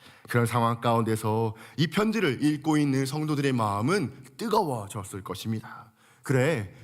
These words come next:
우리의 믿음의 주인이신 예수님께서도 고난 받으셨지. 예수께서 나를 위해 죽으셨지. 얼마나 그 고난이 고-, 고통스러우셨을까? 얼마나 아프시고 눈물 나셨을까? 그 고난을 통해서 나를, 우-,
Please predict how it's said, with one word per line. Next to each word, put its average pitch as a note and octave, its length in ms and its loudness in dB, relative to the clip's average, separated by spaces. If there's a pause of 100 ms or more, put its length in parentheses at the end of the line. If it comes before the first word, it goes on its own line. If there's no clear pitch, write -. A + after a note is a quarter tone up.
우리의 D3+ 280 4
믿음의 E3 300 2
주인이신 D#3+ 800 0
예수님께서도 B2 1200 2 (160)
고난 A#2 280 0
받으셨지. G#2+ 600 -4 (560)
예수께서 C#3+ 300 2
나를 D#3 400 2
위해 C#3 460 2
죽으셨지. B2+ 840 -2 (220)
얼마나 F3 640 2
그 D3+ 100 -4
고난이 C3+ 540 2
고-, G#2 260 -6
고통스러우셨을까? A#2 1400 -2 (240)
얼마나 C3+ 640 4
아프시고 B2+ 760 -4
눈물 D3 340 2
나셨을까? - 800 -4 (360)
그 C#3+ 120 2
고난을 C#3+ 400 2
통해서 D3 720 0 (240)
나를, C3+ 400 0
우-, C#3+ 140 2